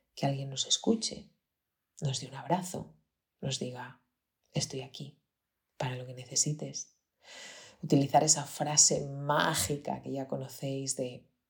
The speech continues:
"¿En qué te puedo ayudar?". O simplemente estar, estar. Yo hay determinadas personas con las que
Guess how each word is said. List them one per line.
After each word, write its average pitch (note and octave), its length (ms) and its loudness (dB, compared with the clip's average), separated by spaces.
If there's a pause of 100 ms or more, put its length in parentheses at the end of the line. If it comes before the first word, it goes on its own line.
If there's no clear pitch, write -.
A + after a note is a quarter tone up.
(140)
"¿En C#3 120 -4
qué B2+ 120 -6
te B2+ 100 -6
puedo B2+ 180 -12
ayudar?". C3 520 -14 (1200)
O - 100 2
simplemente G#3+ 580 8
estar, F3 480 0 (460)
estar. - 480 2 (600)
Yo D#3 160 4
hay E3+ 240 2
determinadas D#3+ 600 0
personas F3 520 0
con E3+ 160 -6
las C#3+ 160 0
que - 340 -6